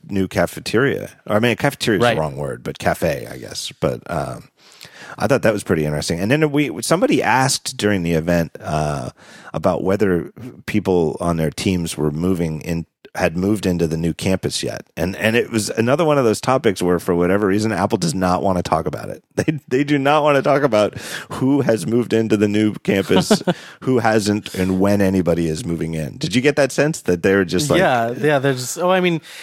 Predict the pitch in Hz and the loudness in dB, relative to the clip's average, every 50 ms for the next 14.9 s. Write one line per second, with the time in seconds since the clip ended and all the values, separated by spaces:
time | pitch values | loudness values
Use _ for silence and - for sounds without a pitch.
0 | - - _ - 208 180 165 156 151 160 196 196 175 165 165 147 - 180 160 156 | -20 -16 _ -2 0 2 2 2 0 0 -4 -4 -2 -2 -2 0 2 2 2 2
1 | - - 127 120 117 117 123 120 117 117 117 - 170 170 156 135 127 127 123 117 | 2 0 0 0 0 0 2 2 2 2 0 0 0 0 2 2 2 0 0 0
2 | 113 110 113 113 110 98 - - - 139 - 131 120 113 127 151 139 135 160 180 | 0 -2 -4 -8 -12 -16 -16 -18 -16 -6 -4 -4 -2 -2 0 0 2 2 4 4
3 | 185 185 180 170 156 147 147 143 - 151 147 147 143 143 139 131 123 123 123 123 | 4 4 4 4 4 2 2 0 0 0 2 2 2 2 2 2 2 2 0 -2
4 | 117 117 127 135 131 123 127 120 - 131 120 - 113 110 - 113 107 107 107 104 | -2 0 0 0 2 2 2 2 0 0 0 0 -2 -2 0 0 0 0 0 0
5 | - _ - 107 95 101 98 92 117 120 120 117 113 - - - - - - - | -2 _ -4 -2 0 0 0 2 2 4 4 2 0 -4 -10 -20 -20 -20 -20 -20
6 | - _ - - 131 120 123 131 131 120 110 110 117 120 117 107 107 104 101 110 | -20 _ -4 -2 0 2 2 2 2 0 0 0 2 2 2 2 0 -2 -4 -6
7 | - - - 117 113 110 117 117 107 107 131 127 110 123 123 - - 120 117 113 | -12 -8 -4 -2 -2 0 0 0 2 2 0 0 2 0 0 0 0 -2 -2 0
8 | 110 107 104 104 107 110 110 107 - _ _ _ - 117 110 101 - 107 - - | 0 0 0 2 2 2 2 0 -2 _ _ _ -6 -4 -4 -4 -6 -6 -6 -4
9 | 107 104 101 104 98 98 98 101 98 95 95 95 95 90 90 95 98 95 - _ | -4 -2 -2 0 0 0 2 0 0 0 -2 -4 -6 -6 -8 -8 -10 -12 -14 _
10 | _ _ _ _ _ _ - 120 107 98 - 110 101 101 98 98 - - - 113 | _ _ _ _ _ _ 0 2 2 2 0 -2 0 2 0 0 0 -2 -2 0
11 | 110 110 107 101 - 110 - 107 107 104 95 98 107 107 107 107 104 104 110 - | 0 0 -2 -2 -4 -4 -2 -2 -2 -2 -2 -2 0 0 0 0 -2 -4 -8 -14
12 | - _ - - - - - - - 107 117 113 - - - - - _ _ _ | -20 _ -20 -20 -20 -20 -20 -12 -6 -4 -2 -2 -2 -4 -6 -8 -10 _ _ _
13 | _ _ _ _ _ _ - 147 113 113 - - 113 110 110 120 113 110 - 120 | _ _ _ _ _ _ -12 -8 -8 -6 -2 -2 -2 -2 0 -2 -2 0 0 0
14 | 110 104 110 110 110 110 110 107 107 - - - - - 156 143 147 | 0 0 2 2 2 2 2 0 -2 -6 -10 -8 -4 -2 0 0 0